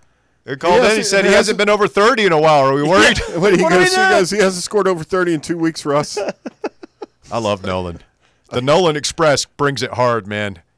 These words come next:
Speaker 1: He
Speaker 2: Did
Speaker 1: does
Speaker 2: you get
Speaker 1: not
Speaker 2: to meet
Speaker 1: settle.
Speaker 2: Nolan yet? You guys at the watch party? He
Speaker 1: Yes.
Speaker 2: came to one of
Speaker 3: Uh, I don't think so.
Speaker 2: He's one of my, he's one of my favorite people. He's funny.
Speaker 1: Here's Dalton Knecht talking about his experience playing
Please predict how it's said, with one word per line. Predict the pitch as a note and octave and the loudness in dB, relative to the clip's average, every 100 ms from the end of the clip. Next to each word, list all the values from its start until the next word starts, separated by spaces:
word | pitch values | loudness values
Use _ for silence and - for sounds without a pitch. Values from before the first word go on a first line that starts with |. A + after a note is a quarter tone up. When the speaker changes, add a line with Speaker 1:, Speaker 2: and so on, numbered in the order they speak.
| _ | _
Speaker 1:
He | - | -12
Speaker 2:
Did | C#3 | -8
Speaker 1:
does | C3+ | -4
Speaker 2:
you | F#3+ | -2
get | |
Speaker 1:
not | - | 0
Speaker 2:
to | |
meet | F#3 | 0
Speaker 1:
settle. | - F#3+ | 0 0
Speaker 2:
Nolan | G3+ G3 | -2 -2
yet? | G#3 G3 - _ _ - | -2 -4 -6 _ _ -14
You | D#3 | -8
guys | F#3 F#3+ E3 - _ _ _ | -4 -4 -4 -12 _ _ _
at | B2+ A#2+ | -12 -8
the | |
watch | C3 E3 - | -4 -4 -4
party? | E3+ F3 | -6 -4
He | D3+ | -6
Speaker 1:
Yes. | D#3 | -6
Speaker 2:
came | F#3 | -4
to | C3+ | -2
one | B2+ B2 | -2 -2
of | |
Speaker 3:
Uh, | A#2+ A#2+ C#3+ | -4 -4 -2
I | |
don't | F3 | -2
think | D#3 | -4
so. | A#2+ F#2+ _ _ _ _ _ _ _ _ _ _ _ _ _ _ _ _ - | -6 -14 _ _ _ _ _ _ _ _ _ _ _ _ _ _ _ _ -16
Speaker 2:
He's | B2 D3+ | -12 -6
one | F3+ | -4
of | E3+ | -4
my, | C#3 - | -4 -6
he's | C#3+ E3 | -8 -8
one | F3 E3+ | -8 -6
of | |
my | D3+ | -6
favorite | - C#3 B2+ G2 | -6 -6 -6 -10
people. | B2 A2+ G#2 - _ _ _ - | -12 -10 -14 -18 _ _ _ -16
He's | A#2+ | -16
funny. | - G#2+ A2 F#2 _ _ _ _ _ _ _ _ | -10 -10 -12 -16 _ _ _ _ _ _ _ _
Speaker 1:
Here's | - F3+ - | -2 -2 2
Dalton | F#3+ F3+ E3+ | 0 0 -2
Knecht | E3+ E3+ F3 - | -6 -2 -4 -2
talking | D#3+ E3 F3+ | -2 -2 -4
about | D#3+ E3+ D#3+ B2 | -2 0 0 -2
his | D3+ B2+ | -8 -8
experience | C3 C3+ - E3+ F3 D3+ | -12 -10 -6 -4 -4 -6
playing | - - E3 E3+ E3+ E3+ | -12 -6 -2 -2 -4 -6